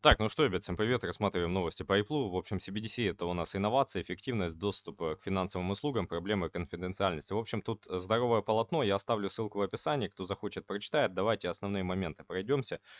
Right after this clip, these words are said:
В основном твите компания Apple ссылается на статью Digital Found, эм,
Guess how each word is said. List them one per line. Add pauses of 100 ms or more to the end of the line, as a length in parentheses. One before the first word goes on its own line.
(120)
В
основном
твите
компания
Apple
ссылается
на
статью
Digital
Found,
эм,